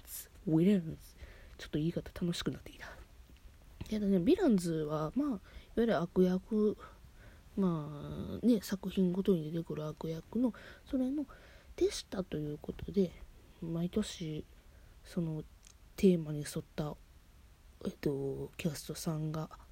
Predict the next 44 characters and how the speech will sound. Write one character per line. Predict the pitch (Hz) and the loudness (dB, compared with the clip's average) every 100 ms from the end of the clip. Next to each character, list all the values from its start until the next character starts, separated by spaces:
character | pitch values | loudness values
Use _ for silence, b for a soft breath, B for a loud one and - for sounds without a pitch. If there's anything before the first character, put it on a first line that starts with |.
| - b b b b b b - - | -20 b b b b b b -20 -2
踊 | - 170 | 2 2
っ | 156 | 0
て | - | -4
く | 156 156 | -2 -4
れ | 151 | -4
て、 | 151 - - | -6 -6 -2
楽 | 180 170 | 0 0
し | 165 | -4
ま | 160 | -6
せ | - | -8
て | |
く | 170 175 | -4 -4
れ | 180 | -2
て | 185 | -4
は | 160 | -4
る | |
ん | 147 | -4
で | 151 | -6
す | - | -8
け | |
ど | 147 | -6
ね。 | 151 156 | -4 -2
ま | 160 196 220 240 233 | -2 -2 -4 -4 -4
あ、 | |
そ | 240 - | -2 -2
の | 233 240 | 0 -2
人 | - 233 226 | -4 -4 -2
ら | 226 | -2
が | 214 220 | -2 0
ね、 | 214 208 | 2 4
め | 180 170 170 | 4 4 2
ち | - - | -2 0
ゃ | 180 | 2
め | 180 | 2
ち | 190 | 2
ゃ | 269 | 2
い | 196 | 2
い | |
ん | 165 | 2
で | 185 | 0
す | - | -2
わ、 | 147 | -4
要 | 156 156 | -4 -4
は。 | 156 | -8